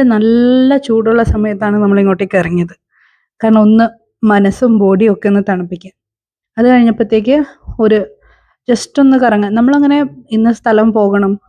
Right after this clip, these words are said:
ഏഹ്, ടൂറിസ്റ്റ് പ്ലേസസ് വിസിറ്റ് ചെയ്യണം, അങ്ങനെ ഒരു മെന്റാലിറ്റിയിൽ ഇറങ്ങിയതല്ല. Just ഒന്ന് കാമായിട്ട് ഒന്ന് ഉറങ്ങണം നന്നായിട്ട്,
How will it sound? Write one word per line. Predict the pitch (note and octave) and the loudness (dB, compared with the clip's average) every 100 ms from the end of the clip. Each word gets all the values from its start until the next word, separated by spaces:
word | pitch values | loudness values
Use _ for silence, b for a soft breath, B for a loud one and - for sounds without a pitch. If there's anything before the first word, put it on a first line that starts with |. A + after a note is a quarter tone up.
| b b b - | b b b -10
ഏഹ്, | G#3 G3 G3 | -6 -4 0
ടൂറിസ്റ്റ് | A3 G#3+ - | 0 0 -2
പ്ലേസസ് | A3 G#3+ G#3+ A#3 | 0 2 2 2
വിസിറ്റ് | A3+ G#3 G#3+ G3 | 0 -2 -4 -4
ചെയ്യണം, | B3+ A3+ G#3+ - | -2 -2 -4 -6
അങ്ങനെ | B3 C#4 D#4 D4+ | -2 0 0 0
ഒരു | D4 C#4+ A3 - - | 0 -2 -4 -6 -4
മെന്റാലിറ്റിയിൽ | A3+ A3 G#3+ A3 G#3 A3+ A3 | -2 0 0 0 0 0 0
ഇറങ്ങിയതല്ല. | F#3+ F#3 G3 F3+ E3 F3 - _ _ _ _ _ _ _ - | 0 0 -2 -4 -4 -8 -10 _ _ _ _ _ _ _ -4
Just | A#3+ - - - C#4+ | -2 -2 -8 -2 2
ഒന്ന് | B3+ B3+ A#3+ | 2 0 -2
കാമായിട്ട് | A3+ A3 A3 G#3 G#3 G#3+ G#3+ - - | -2 0 0 -2 -4 -8 -10 -18 -6
ഒന്ന് | A3 G#3+ | -2 0
ഉറങ്ങണം | F#3 F#3 G3 G3 G3 | 0 0 0 2 2
നന്നായിട്ട്, | F#3 F#3 F3+ - G#3+ | 0 -2 -4 -6 -8